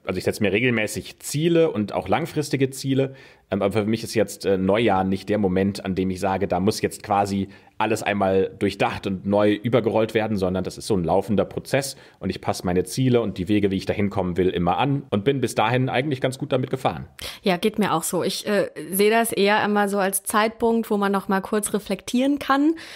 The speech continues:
Speaker 2: und vielleicht Gedanken und Prioritäten noch mal neu ordnet. Aber für mich ist jetzt der erste Januar auch kein Tag, wo man sein Leben ändert, weil das kann man immer.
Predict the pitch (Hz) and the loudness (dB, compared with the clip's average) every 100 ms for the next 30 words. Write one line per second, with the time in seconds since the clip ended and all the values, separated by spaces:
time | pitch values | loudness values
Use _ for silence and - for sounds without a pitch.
0 | - - 208 - 202 202 202 - 202 208 | -18 -8 -6 0 2 2 0 -2 0 0
1 | 208 220 214 208 226 214 220 247 254 240 | -2 -2 -2 0 2 2 2 2 4 4
2 | 220 220 202 196 202 208 196 233 262 262 | 2 2 2 2 2 4 4 2 2 2
3 | 269 214 202 202 - 202 202 220 202 196 | 2 0 0 -2 0 0 0 -2 -2 -2
4 | - 190 190 190 202 190 190 196 185 196 | 0 0 0 0 -2 0 0 0 0 0
5 | - - 190 - 190 190 190 185 180 175 | -2 -2 -2 0 0 0 0 2 2 2
6 | 170 185 185 156 151 151 190 202 175 175 | 4 4 2 0 -2 0 0 0 0 0
7 | 170 - - 175 170 170 - 170 170 156 | 0 -4 -2 0 0 -2 -2 0 0 -2